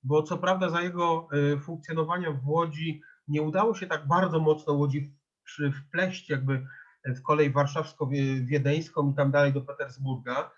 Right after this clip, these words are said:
y, czy do Moskwy, ale to był jego też idea fix taka, że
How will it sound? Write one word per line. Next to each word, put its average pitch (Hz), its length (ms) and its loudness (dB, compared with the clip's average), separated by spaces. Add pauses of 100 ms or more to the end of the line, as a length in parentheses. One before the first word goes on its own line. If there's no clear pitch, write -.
(300)
y, 131 120 2
czy 135 140 -8
do 139 100 4
Moskwy, 139 600 0 (340)
ale 165 180 2
to 190 80 -2
był 202 240 -2
jego 190 320 2
też 214 300 -4
idea 202 300 2
fix - 360 -4
taka, 139 280 -4
że 143 300 -4